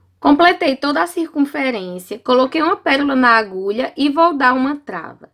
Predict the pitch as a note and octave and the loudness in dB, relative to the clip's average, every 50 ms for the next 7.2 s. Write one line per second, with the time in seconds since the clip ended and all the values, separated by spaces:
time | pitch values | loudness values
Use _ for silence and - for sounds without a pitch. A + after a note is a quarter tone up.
0 | _ _ _ _ _ _ - - A3 C4 - - D#4 E4 F4 G#4+ G#4 G#4 E4 D4+ | _ _ _ _ _ _ -2 -2 0 0 0 0 -2 0 0 0 -2 -2 0 0
1 | C4 A3 G#3 G#3 - A3 G3+ A3 A3 A3+ B3 B3+ C#4+ F4 F4+ - - F4+ E4+ C#4 | 2 2 0 0 -4 -6 -4 -2 -2 0 0 0 0 0 -2 -2 -2 0 2 4
2 | B3+ B3 B3 C4 C4 - D#4+ D#4+ D#4+ D4 D4 D#4 E4+ D#4 C4 B3+ G#3+ G#3+ G#3+ - | 4 4 4 2 0 -4 -6 -2 0 0 0 -2 -4 -8 -4 -4 -2 -2 -4 -6
3 | - A#3+ A#3+ A#3+ A#3+ B3+ C#4+ D#4 D4 - G#3+ F3+ E3 E3+ E2 - - - - _ | -8 -8 -8 -6 -6 -6 -8 -8 -10 -10 -10 -10 -10 -10 -14 -18 -20 -20 -20 _
4 | _ _ _ _ _ _ _ _ _ _ _ _ _ _ _ _ _ _ _ _ | _ _ _ _ _ _ _ _ _ _ _ _ _ _ _ _ _ _ _ _
5 | _ - F3+ - A#3+ C4+ C#4+ D4+ D#4 D#4+ D4+ - B3+ G#3+ G3 F3+ E3+ - - - | _ -8 0 4 4 6 6 4 2 0 -2 -2 2 2 2 2 2 -2 -8 -16
6 | F#3 G3 A#3 A#3+ B3 B3+ C4 - C#4 C4+ D4 C#4+ - - C4+ C4 B3+ C4+ C4+ C#4+ | -12 -8 -4 -2 -2 -2 -2 -2 0 0 -2 -2 -4 -4 -2 0 0 0 0 -2
7 | D4 D4+ D#4+ F4+ | -2 -2 -2 -4